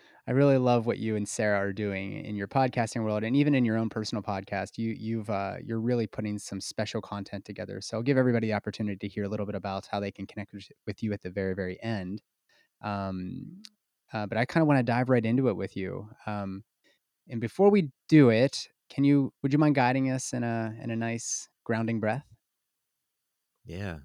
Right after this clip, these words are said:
Speaker 2: yeah, absolutely. I think it's a, a great thing that you do in your podcast to help everybody just get centered. And, you know, I, I know for me,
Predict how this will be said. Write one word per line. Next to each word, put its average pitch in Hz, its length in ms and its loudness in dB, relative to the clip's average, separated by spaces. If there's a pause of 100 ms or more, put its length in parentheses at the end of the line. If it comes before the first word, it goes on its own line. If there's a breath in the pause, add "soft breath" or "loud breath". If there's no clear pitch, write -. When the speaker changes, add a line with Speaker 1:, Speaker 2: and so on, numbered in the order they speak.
(100)
Speaker 2:
yeah, 90 220 -6
absolutely. 82 600 -10
I 80 40 -12
think 98 120 -6
it's 98 120 -8
a, 87 260 -6
a 76 100 -14
great 87 300 -10
thing 90 120 -10
that 80 120 -12
you 87 60 -12
do 80 140 -10
in 78 60 -12
your 76 100 -14
podcast 76 560 -12 (560)
to 87 60 -16
help 80 180 -10
everybody 78 380 -12
just 73 240 -14
get 73 180 -12 (260)
centered. 78 520 -12
And, 73 220 -14 (520)
you 78 80 -16
know, 73 120 -14
I, 76 200 -12
I 82 40 -14
know 82 140 -8
for - 160 -14
me, 82 420 -8